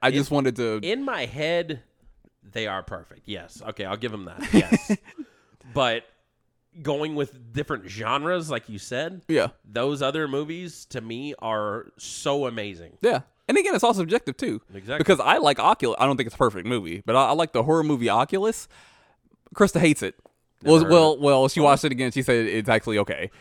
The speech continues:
Speaker 2: Krista
Speaker 1: But
Speaker 2: Bean.
Speaker 1: Yeah.
Speaker 2: Krista Bean.
Speaker 1: But, uh,
Speaker 2: Shout out
Speaker 1: shout out
Speaker 2: Krista
Speaker 1: Krista. <laughs> She actually rewatched it and said it was actually okay.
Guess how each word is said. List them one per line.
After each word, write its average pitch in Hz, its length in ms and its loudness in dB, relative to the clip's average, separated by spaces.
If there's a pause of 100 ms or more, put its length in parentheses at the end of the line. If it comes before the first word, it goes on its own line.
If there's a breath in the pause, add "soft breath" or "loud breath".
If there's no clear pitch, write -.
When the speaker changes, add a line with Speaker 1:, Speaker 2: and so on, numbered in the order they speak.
(220 loud breath)
Speaker 2:
Krista 139 80 -14
Speaker 1:
But 117 240 4
Speaker 2:
Bean. 208 260 -6 (220)
Speaker 1:
Yeah. 135 240 -2 (180)
Speaker 2:
Krista 262 180 -8
Bean. 392 380 4
Speaker 1:
But, 151 220 6
uh, 131 440 2
Speaker 2:
Shout 156 220 -8
out 131 60 -8
Speaker 1:
shout 143 160 4
out 117 100 2
Speaker 2:
Krista 104 320 -4 (120)
Speaker 1:
Krista. - 560 -2 (160)
<laughs> - 60 -10
She 185 140 8
actually 180 220 6
rewatched 143 420 4
it 139 40 0
and 123 120 -4
said 123 100 4
it 113 40 4
was 110 80 2
actually 107 260 0
okay. 95 320 -2